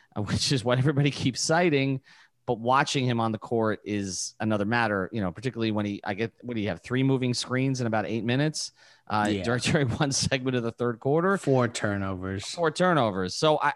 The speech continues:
Speaker 1: it's just, you know, but I, I think Kendrick is the guy. I don't know what's gonna happen with Kelly, but I think Kendrick's the guy who's cemented himself. All right, we're gonna talk about, um, the,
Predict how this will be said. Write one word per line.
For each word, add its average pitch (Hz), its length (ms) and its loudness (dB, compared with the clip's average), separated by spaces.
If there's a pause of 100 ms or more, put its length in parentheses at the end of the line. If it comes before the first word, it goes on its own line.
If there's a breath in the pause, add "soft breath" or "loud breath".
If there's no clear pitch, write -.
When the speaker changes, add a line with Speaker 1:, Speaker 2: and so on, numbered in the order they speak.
Speaker 1:
it's 139 180 -2
just, - 300 -2 (460 loud breath)
you 151 120 -2
know, 123 140 2 (100)
but 139 140 4
I, 147 220 4
I 147 120 2
think 190 240 0 (120)
Kendrick 180 520 2
is 127 140 -2
the 123 60 -4
guy. 117 300 2
I 135 100 2
don't 165 180 2
know 156 100 2
what's 139 220 0
gonna 123 160 -2
happen 117 280 0
with 101 140 -4
Kelly, 151 380 2
but 110 120 0
I 120 120 2
think 180 180 -4
Kendrick's 131 400 -2
the 113 60 -12
guy 104 320 0 (380 loud breath)
who's 127 180 0
cemented 117 500 -2
himself. 87 340 -2
All 113 60 0
right, 135 100 4
we're 151 80 2
gonna 165 120 4
talk 156 260 0
about, 135 360 2 (320 soft breath)
um, 110 340 0
the, 104 160 -6